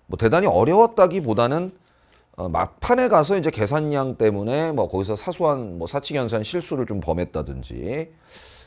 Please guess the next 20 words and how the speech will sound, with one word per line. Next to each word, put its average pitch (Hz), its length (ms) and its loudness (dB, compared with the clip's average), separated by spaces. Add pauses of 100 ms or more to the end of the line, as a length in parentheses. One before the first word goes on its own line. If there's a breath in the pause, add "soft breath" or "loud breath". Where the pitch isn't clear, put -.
(140 loud breath)
발상으로는 226 1080 4
뭐 160 120 4
이렇게 156 160 0
어려운 139 340 4
문제는 139 320 0
없었습니다. - 680 -8 (100)
그냥 95 240 -10
뭐 76 120 -8
그나-, 107 380 -4 (120)
무난하게 104 640 -4
풀만한 117 720 -8 (460 soft breath)
십팔, - 500 0
십구, 190 400 -4
이십 135 340 -4
번에서 123 360 -2
좀 127 160 -8
잔 117 340 -4
계산이 160 420 2
좀 107 140 -2
있어서 85 580 -4